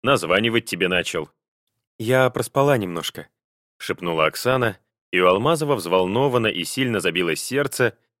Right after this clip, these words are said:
когда она легко скользнула тёплым ртом по его щеке, а потом, хихикнув как девочка, лизнула в уголок губ. «Сон интересный был». «Да?» Михаил, улыбаясь, повернул голову,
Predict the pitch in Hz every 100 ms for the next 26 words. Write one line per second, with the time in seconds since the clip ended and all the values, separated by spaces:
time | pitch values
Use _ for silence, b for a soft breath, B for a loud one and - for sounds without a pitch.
0 | - 110 120 185 170 110 - 143 151 -
1 | 98 98 107 92 - 98 87 80 80 135
2 | 123 82 80 82 - - - 151 147 _
3 | _ _ - 123 147 214 190 120 - 147
4 | 113 92 98 87 143 170 151 - 139 120
5 | - 92 95 110 175 170 98 82 82 110
6 | 87 73 80 - _ _ _ _ _ _
7 | _ _ _ - - 240 190 117 95 95
8 | - 87 95 87 _ _ _ _ _ _
9 | _ _ _ - 71 67 73 104 175 208
10 | 139 76 65 60 - _ _ _ _ _
11 | - 87 - 110 135 170 175 139 - 90
12 | 92 87 123 151 - 107 98 101 101 82
13 | 87 147 151 135 135